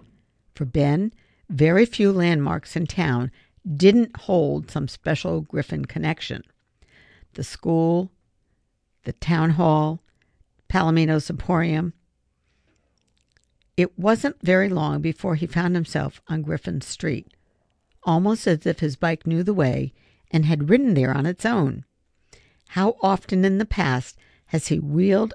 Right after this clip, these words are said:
up this block, turning onto the familiar driveway? A woman he didn't recognize was on the front lawn, hammering in the stake of a cardboard sign. Ben squinted to read it.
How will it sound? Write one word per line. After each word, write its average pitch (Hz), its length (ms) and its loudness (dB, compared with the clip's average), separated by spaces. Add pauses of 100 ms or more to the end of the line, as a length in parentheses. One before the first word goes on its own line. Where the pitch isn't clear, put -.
up 160 200 -2
this 190 260 -2
block, 143 420 -2 (400)
turning 160 460 0
onto 147 260 -4
the 147 160 -8
familiar 143 540 -4
driveway? 131 580 -6 (2000)
A 196 80 -2
woman 349 340 4
he 269 120 2
didn't 170 280 2
recognize 131 520 0
was - 140 -4
on 147 120 0
the 139 80 -2
front 160 320 -4
lawn, 139 360 -2 (300)
hammering 185 500 0
in 180 80 0
the 160 120 -2
stake - 340 0
of 143 160 -10
a 135 40 -2
cardboard 143 600 -6
sign. 127 460 -6 (580)
Ben 139 240 -2
squinted 160 720 -4
to - 140 -8
read 143 260 -2
it. 120 140 -8